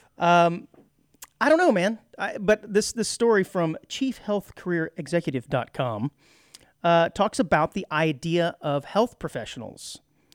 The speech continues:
and, um, mainly probably surgeons, I would think, but it could be any health professional,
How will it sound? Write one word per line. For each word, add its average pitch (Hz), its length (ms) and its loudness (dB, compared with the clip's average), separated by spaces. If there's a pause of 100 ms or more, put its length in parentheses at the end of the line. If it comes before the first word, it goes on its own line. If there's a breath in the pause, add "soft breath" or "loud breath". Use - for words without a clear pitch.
(160 soft breath)
and, 131 140 -6
um, 127 320 -4
mainly 151 400 -2
probably 139 400 -4
surgeons, 131 540 -2
I 120 100 -4
would 120 160 -8
think, - 300 -8 (320)
but 220 100 4
it - 20 -10
could 196 140 2
be 151 140 0
any 139 320 -2
health 143 200 -4
professional, 127 640 -10